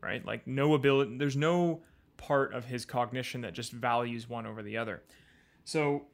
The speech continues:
and, and what it was, what it was like growing up with a father like that is a lot of other,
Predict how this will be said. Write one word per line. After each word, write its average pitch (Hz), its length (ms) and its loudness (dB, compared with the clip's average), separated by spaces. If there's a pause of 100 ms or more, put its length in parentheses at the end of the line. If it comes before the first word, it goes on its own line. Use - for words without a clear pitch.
(720)
and, 160 180 -2
and 156 200 -2
what 180 160 4
it 175 80 2
was, 147 180 0
what 160 160 4
it - 20 4
was 143 140 2
like 143 160 4
growing 131 260 0
up 127 140 -2
with 123 100 -4
a 123 40 -4
father 214 300 2
like 135 200 2
that 127 180 4
is 120 80 -2
a 127 60 0
lot 135 200 6
of 135 120 2
other, 127 420 0